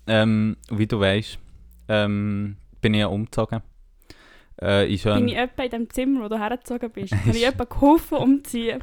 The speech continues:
Speaker 2: Hm. <laughs>
Speaker 1: Wie du hautnah miterlebt hast, bin ich umgezogen. Und, ähm, direkt von einer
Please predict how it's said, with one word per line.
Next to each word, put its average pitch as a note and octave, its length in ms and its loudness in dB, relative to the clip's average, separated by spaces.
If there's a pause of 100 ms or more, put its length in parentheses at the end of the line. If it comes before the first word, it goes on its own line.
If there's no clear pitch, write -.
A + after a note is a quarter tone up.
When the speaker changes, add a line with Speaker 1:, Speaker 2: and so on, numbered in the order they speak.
(160)
Speaker 2:
Hm. F4+ 360 2 (380)
<laughs> - 380 -10
Speaker 1:
Wie B2 140 4
du C3 340 6 (160)
hautnah B2 380 4
miterlebt B2 580 4
hast, B2+ 220 4
bin A2+ 100 2
ich A#2 80 2
umgezogen. B2+ 600 0
Und, A2 360 0
ähm, A2 600 0 (1900)
direkt A#2+ 260 4
von A#2 160 2
einer A#2+ 140 2